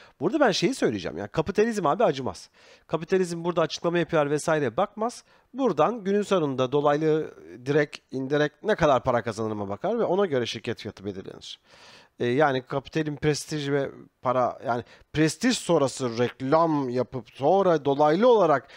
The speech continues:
şirketin para kazanacaksa kapitalizm ona da para verir. Ama,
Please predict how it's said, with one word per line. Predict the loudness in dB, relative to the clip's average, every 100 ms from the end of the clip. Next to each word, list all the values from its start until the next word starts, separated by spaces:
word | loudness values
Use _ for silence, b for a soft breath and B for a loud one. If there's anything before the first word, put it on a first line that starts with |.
| b
şirketin | -4 -4 -6 -4
para | 0 0
kazanacaksa | 0 -2 -4 -6
kapitalizm | -4 -4 0 0 2
ona | 2 2
da | 2
para | 0 -2
verir. | -6 -12 -16 b b b b b
Ama, | 2 2 2